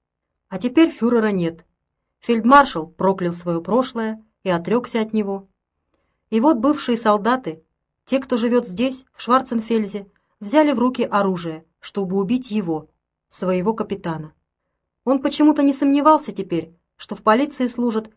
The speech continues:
его бывшие солдаты. Он перебирал в уме донесения о стычках, и ему казалось, что он узнаёт своих бывших солдат, их стойкость и напористость.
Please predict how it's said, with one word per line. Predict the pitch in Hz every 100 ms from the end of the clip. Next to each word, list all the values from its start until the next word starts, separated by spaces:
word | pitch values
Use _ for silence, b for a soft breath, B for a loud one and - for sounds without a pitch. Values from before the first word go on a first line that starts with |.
| -
его | 185 180
бывшие | 214 220 214
солдаты. | 214 175 170 156 - 151 _ _ _ _ _ _ _ _ _ _ _ _ _ -
Он | 220
перебирал | 226 226 233 240 240
в |
уме | 220 233 262 262 B B -
донесения | 190 196 190 196 175 175
о | 180
стычках, | - 254 262 - 220 - _ _ _ _ -
и |
ему | 233 294
казалось, | 302 285 269 254 247 - _
что | - 214
он | 208
узнаёт | 196 190 202 247
своих | - 180 175
бывших | 202 214 202
солдат, | - 185 175 160 160 _ _ _ _
их | 202 175
стойкость | - 254 - 220 220 _ -
и |
напористость. | 190 180 175 165 - 160 - _